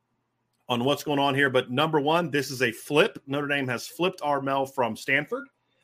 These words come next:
Uh, this is a two thousand twenty-three kid. His parents, uh, one of his parents is from Cameroon. Another one of his parents are from, uh, Chad. Uh, his family lives in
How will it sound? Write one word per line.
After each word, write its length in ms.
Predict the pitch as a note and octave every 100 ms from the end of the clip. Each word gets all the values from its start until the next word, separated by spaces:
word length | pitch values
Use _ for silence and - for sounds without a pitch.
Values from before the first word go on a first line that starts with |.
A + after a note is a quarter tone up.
| _ - _
Uh, 160 | A#2+ A2+
this 240 | B2+ D3+
is 100 | F3+
a 80 | F3
two 240 | F3 - F#3
thousand 400 | F#3 E3 D#3 D#3+
twenty-three 560 | D#3+ D#3 D3+ C#3 D#3
kid. 320 | D#3 E3 D#3+
His 220 | C#3 A#2 -
parents, 600 | - D#3+ D#3+ D3+ - -
uh, 180 | D3 A#2
one 140 | B2
of 80 | D3+
his 100 | D3+
parents 300 | - D#3+ D3+
is 80 | B2+
from 160 | C3+ A#2+
Cameroon. 540 | C#3+ C3+ C3 D#3+ D3+
Another 320 | B2 C3+ C#3+
one 100 | C#3
of 60 | C3+
his 100 | B2
parents 340 | C#3 C#3 B2+ -
are 180 | A#2+ A#2
from, 600 | - A#2 A#2 A2+ A2 G#2+ - _ _ -
uh, 120 | G#2+
Chad. 480 | - C#3+ C3 D#3+ A3 - _ _
Uh, 160 | - A2+
his 140 | G2
family 340 | - D#3 D#3 D3+
lives 240 | D3 A#2+
in 80 | A#2